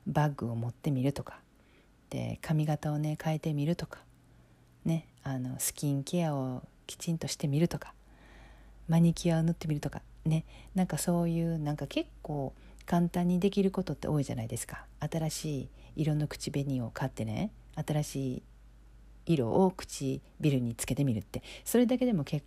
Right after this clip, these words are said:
構、あの、イメージ変わりますよね。うん。だから、そういうなんかちっちゃいことでもいいから、なんかできるとこからね、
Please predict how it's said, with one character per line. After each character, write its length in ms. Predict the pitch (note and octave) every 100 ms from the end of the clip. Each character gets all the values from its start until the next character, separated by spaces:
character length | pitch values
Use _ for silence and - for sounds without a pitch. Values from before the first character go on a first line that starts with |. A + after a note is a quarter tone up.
| -
構、 320 | B2+ A2+ - - - - - - -
あ 140 | C3+
の、 380 | B2 A#2 A2+ - - - D3+
イ 80 |
メ 120 | D3 C3
ー 40 |
ジ 120 | - -
変 100 | C3
わ 60 |
り 100 | B2
ま 100 | B2
す 120 | -
よ 100 | B2+
ね。 240 | A2 - - _ _ _ _ -
う 40 |
ん。 220 | B2+ B2 - - - - - -
だ 100 | -
か 120 | D3
ら、 280 | B2+ B2 B2 - - _
そ 240 | - A#3
う 60 | A3+
い 120 | A3
う 80 | A3
な 140 | D#3
ん 40 | -
か 120 | B2+
ち 160 | - E3
っ 40 | -
ち 100 | -
ゃ 80 | C#4+
い 100 | B3
こ 160 | - D3
と 140 | -
で 120 | -
も 480 | A2 B2 C#3+ C#3 B2+ -
い 120 | C3
い 40 |
か 180 | - A#2
ら、 400 | B2 C3 B2+ A#2+ - - - - -
な 120 | D3+
ん 40 |
か 100 | D3+
で 180 | B2 D3+
き 100 | -
る 120 | D3
と 100 | -
こ 100 | -
か 140 | - G#2+
ら 80 | -
ね、 260 | - -